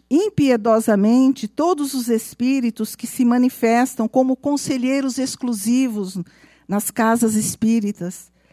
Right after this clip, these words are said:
pregando a divisão e o isolamento. São quase sempre espíritos vaidosos e medíocres, que tentam impor-se a pessoas fracas e crédulas. Quando uma verdade deve ser revelada à humanidade,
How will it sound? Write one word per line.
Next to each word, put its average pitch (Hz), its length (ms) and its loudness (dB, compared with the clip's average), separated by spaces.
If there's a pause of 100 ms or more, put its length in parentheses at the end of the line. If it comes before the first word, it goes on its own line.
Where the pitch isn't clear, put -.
(340)
pregando 233 560 6
a 226 40 0
divisão 220 800 2
e 233 80 4
o 226 40 2
isolamento. 214 840 2
São 247 260 2
quase 269 380 2
sempre 269 400 0
espíritos 247 680 -2
vaidosos 226 800 2
e 247 80 0
medíocres, 233 920 -2 (500)
que 247 100 0
tentam 269 460 2
impor-se 269 800 2
a 214 140 -2
pessoas 262 600 0
fracas 233 600 0
e 226 60 -4
crédulas. 180 920 -6 (1400)
Quando 339 320 2
uma 285 180 6
verdade 233 800 4
deve 214 240 0
ser 220 240 0
revelada 202 580 0
à 202 60 -2
humanidade, 190 960 0